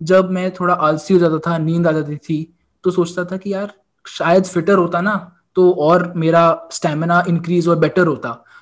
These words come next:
तो ऐसा कोई एक point तो नहीं था। There were multiple points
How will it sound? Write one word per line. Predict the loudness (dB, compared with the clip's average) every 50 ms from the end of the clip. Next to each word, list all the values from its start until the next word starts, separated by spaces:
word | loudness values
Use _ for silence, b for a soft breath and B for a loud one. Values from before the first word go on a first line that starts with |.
| b -2
तो | 0
ऐसा | 2 2 2 0 -2
कोई | -2 -2 -2 0 4
एक | 4 4 4 2 -2
point | 0 0 0 0 0 0
तो | 0
नहीं | 0 0 -2 -4 -6
था। | -6 -8 -8 -8 -8 -6
There | -2 0 0 2
were | 2 2 0
multiple | -2 0 -2 -2 0 0 -2 -2 0
points | -2 -2 -2 -2 -4 -6